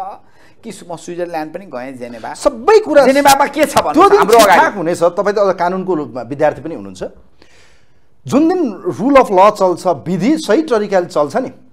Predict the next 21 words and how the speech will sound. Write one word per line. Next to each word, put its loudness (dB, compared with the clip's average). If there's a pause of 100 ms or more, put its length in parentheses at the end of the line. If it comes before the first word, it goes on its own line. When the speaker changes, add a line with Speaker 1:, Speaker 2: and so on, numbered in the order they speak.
(120)
Speaker 2:
त्यो -4
दिन -8
सब -8
ठिकठाक -4
हुन्छ। -12
तर -4
त्यसका -6
निम्ति -8
पोलिटिकल -4
स्टेबिलिटी, -8
अब 2
हेरौँ, -2 (480)
कोसीमा -2
जाउँ -8
एकचोटि। -16
तपाईँले -2
संविधान -2
ल्याउनुभयो, -6
तपाईँहरू -8
मिलेर -10
ल्याउनुभयो। -10